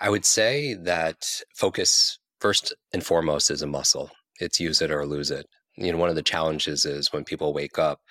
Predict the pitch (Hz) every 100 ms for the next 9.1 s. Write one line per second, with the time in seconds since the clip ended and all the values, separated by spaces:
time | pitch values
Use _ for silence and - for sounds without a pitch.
0 | - - - - - - 82 76 73 73
1 | 76 73 71 69 76 80 85 - - -
2 | 80 - 78 73 - 73 80 76 76 -
3 | 73 73 76 - 78 76 - 73 71 71
4 | 82 76 73 - 76 - 71 71 71 73
5 | 80 73 71 69 - - 73 71 - 71
6 | 67 67 - 76 71 69 - - - -
7 | - - 78 71 - 76 71 71 - 78
8 | - 87 80 82 76 71 69 82 73 71
9 | 73